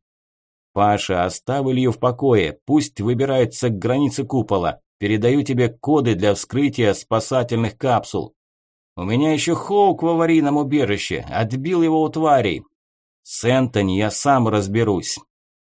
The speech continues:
Голос командира Танаиса звучал отдаленно и тускло. Пахомов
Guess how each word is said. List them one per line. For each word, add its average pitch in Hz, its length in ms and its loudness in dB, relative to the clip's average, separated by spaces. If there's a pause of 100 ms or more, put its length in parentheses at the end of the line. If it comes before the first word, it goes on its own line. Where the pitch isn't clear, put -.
(340)
Голос 180 440 -2
командира 156 540 2
Танаиса 120 640 0
звучал 117 460 0
отдаленно 110 920 2
и 123 80 -8 (140)
тускло. 90 600 -4 (140)
Пахомов 95 580 -2